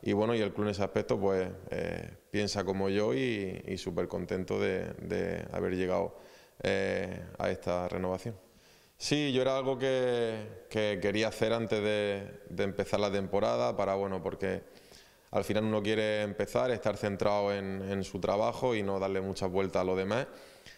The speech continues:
Y bueno, ha sido, ha sido así. Eh, me voy y empezó la tem-, la pretemporada con, con todo arreglado, con todo firmado, con la cabeza limpia para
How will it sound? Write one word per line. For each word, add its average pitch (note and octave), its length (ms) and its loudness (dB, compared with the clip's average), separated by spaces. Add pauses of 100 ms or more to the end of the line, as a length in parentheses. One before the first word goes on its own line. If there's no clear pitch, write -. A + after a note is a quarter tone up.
Y G#2+ 460 2
bueno, G#2 380 0
ha G2 60 -4
sido, G2 580 0
ha G2 80 -4
sido G2 240 2
así. C3 500 0
Eh, F#2+ 400 0 (120)
me F#2+ 120 -4
voy G2+ 280 2
y G2 80 0
empezó F#2+ 280 -2
la F#2+ 100 2
tem-, F#2+ 280 -2
la F#2 160 0
pretemporada F#2+ 680 0
con, F#2+ 300 -2 (680)
con G#2 200 2
todo A2+ 120 4
arreglado, A2+ 420 2
con A#2 160 -2
todo A#2 140 2
firmado, B2 520 2
con A#2 120 2
la G#2+ 80 0
cabeza G#2+ 360 0
limpia A#2 420 0
para G2 600 -2